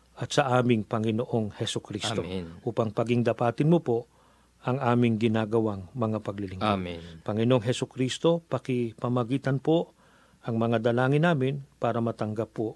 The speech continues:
Speaker 1: ng iyong mga hinirang.
Speaker 2: Amen.
Speaker 1: Dagdagan kami ng pananampalataya.
Speaker 2: Opo.
Speaker 1: Makapanatili kaming matibay at matatag sa loob po ng iyong banal na iglesia.
Speaker 2: Amen.
Speaker 1: Ama na makapangyarihan sa lahat,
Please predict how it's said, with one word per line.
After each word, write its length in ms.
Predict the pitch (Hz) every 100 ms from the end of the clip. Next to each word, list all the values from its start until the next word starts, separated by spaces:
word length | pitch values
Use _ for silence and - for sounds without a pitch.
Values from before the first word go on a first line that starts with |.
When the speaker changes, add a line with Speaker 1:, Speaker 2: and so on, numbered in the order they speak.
| - _ -
Speaker 1:
ng 160 | 127 127
iyong 320 | 120 107 104
mga 240 | 107 104
hinirang. 400 | 95 98 95 92
Speaker 2:
Amen. 320 | 98 92 80 82 - -
Speaker 1:
Dagdagan 400 | 117 120 113 113
kami 320 | 123 120 120
ng 240 | 110 104 98
pananampalataya. 960 | 117 120 123 123 131 135 165 180 113 -
Speaker 2:
Opo. 400 | 117 110 - - 120
Speaker 1:
Makapanatili 800 | - 113 117 113 110 131 123 120
kaming 400 | 123 120 117 107
matibay 480 | 104 123 120 120
at 80 | 120
matatag 480 | 131 131 139 120 107 110 - _ _ _ -
sa 180 | -
loob 300 | 117 120 113
po 160 | - 123 - -
ng 160 | 110 110
iyong 160 | 110 107
banal 260 | 107 107 98
na 80 | 107
iglesia. 460 | 98 101 95 -
Speaker 2:
Amen. 420 | 85 85 82 82 -
Speaker 1:
Ama 240 | 131 131 156
na 80 | 151
makapangyarihan 840 | 147 139 139 151 151 143 147 143 143
sa 100 | 147
lahat, 400 | 139 135 160 165